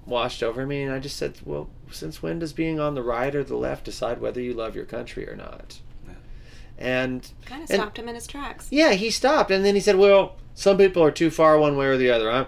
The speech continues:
Speaker 1: I'm in the middle." And I, and I, you know, and I said, "Cool,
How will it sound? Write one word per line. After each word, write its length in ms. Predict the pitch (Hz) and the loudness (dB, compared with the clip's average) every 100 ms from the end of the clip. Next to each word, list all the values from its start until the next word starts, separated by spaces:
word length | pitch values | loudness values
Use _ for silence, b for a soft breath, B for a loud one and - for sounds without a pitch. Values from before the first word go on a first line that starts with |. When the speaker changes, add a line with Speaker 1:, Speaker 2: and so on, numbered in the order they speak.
| - | -2
Speaker 1:
I'm 220 | 120 139 | 0 0
in 60 | 139 | -2
the 60 | 131 | -2
middle." 340 | 123 107 104 | -2 0 0
And 100 | 104 | -2
I, 60 | 110 | -4
and 120 | 139 | 0
I, 140 | 147 139 - - - | 0 -2 -16 -20 -8
you 120 | 208 | 0
know, 140 | 220 190 | 2 4
and 80 | |
I 80 | 196 | 2
said, 280 | 190 208 190 | 0 -6 -6
"Cool, 640 | - 254 185 110 87 - | -6 -4 -2 -2 -6 -10